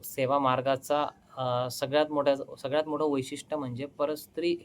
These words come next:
ही माते समान मानली गेली आहे, मानली गेली पाहिजे. या उक्तीचं कटाक्षाने पालन आपण करायचं आहे या कालावधीतच नाही, तर इथून पुढेही नेहमी. आणि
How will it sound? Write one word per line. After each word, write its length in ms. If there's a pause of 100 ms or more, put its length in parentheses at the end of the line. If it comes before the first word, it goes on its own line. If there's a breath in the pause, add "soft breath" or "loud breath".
(120)
ही 80
माते 340
समान 300
मानली 400
गेली 260
आहे, 280
मानली 500 (200)
गेली 220
पाहिजे. 380 (680 soft breath)
या 280 (140)
उक्तीचं 680 (760)
कटाक्षाने 600 (280)
पालन 380
आपण 340 (360)
करायचं 500 (140)
आहे 340 (580)
या 160
कालावधीतच 720
नाही, 220 (100)
तर 120 (300)
इथून 260
पुढेही 380
नेहमी. 380 (1600)
आणि 540